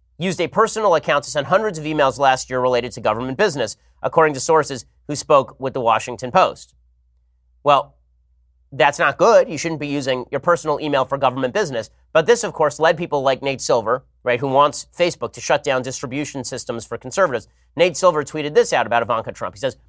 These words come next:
"If you're one of those news organizations that treated Clinton's private emails like they were a national emergency,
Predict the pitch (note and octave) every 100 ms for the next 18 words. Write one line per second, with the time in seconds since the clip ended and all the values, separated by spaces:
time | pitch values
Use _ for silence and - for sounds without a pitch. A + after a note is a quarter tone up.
0 | _ C#3 F3 F3+ C4+ G3+ E3+ C3 A#3 F3
1 | C#3+ B2+ A#2 G#2+ F#2 E2+ D2 _ _ D3
2 | - G3+ G#3+ E3 F#3+ B2+ C#3+ F3+ E3 E3
3 | D#3 E3 A#2 G#2+ B2+ D3 C#3 C3 D3+ E3+
4 | D#3+ C#3+ E3+ F3+ C3 - G2+